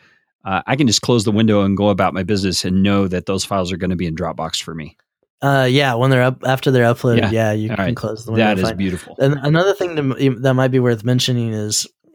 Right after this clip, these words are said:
Speaker 2: after the files have all uploaded, you'll have an option in your toolbar to do what's called an automatic post-production.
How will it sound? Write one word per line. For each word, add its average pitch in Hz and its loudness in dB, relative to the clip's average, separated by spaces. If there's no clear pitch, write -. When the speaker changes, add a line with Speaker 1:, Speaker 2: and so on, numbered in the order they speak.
Speaker 2:
after 151 2
the 135 -2
files 131 2
have 117 -4
all 117 2
uploaded, 107 -6
you'll 127 4
have 135 2
an 123 0
option 123 0
in 123 -2
your 110 -2
toolbar 123 0
to 117 -8
do 117 -2
what's 107 -2
called 117 0
an 110 -2
automatic 110 -2
post-production. 131 -2